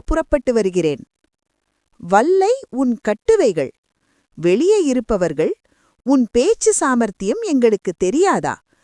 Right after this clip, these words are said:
நீ பேசுவதில் வல்லவள். பண்டே உன் வாய் அரிதும்.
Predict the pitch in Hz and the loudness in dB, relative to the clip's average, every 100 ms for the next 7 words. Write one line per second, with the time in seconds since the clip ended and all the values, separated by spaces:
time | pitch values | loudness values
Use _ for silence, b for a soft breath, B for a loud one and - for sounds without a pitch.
0 | _ _ - 240 226 - 196 403 - 392 | _ _ -2 0 0 2 4 4 2 2
1 | 247 214 403 202 185 311 415 170 - _ | 4 4 4 0 -2 0 0 -2 -8 _
2 | _ _ _ _ _ _ _ _ _ - | _ _ _ _ _ _ _ _ _ -2
3 | 226 277 320 349 480 - _ 233 214 170 | 0 0 -2 -2 -2 -4 _ -2 -2 -2
4 | 180 254 466 277 185 156 123 | 0 0 2 2 2 -2 -6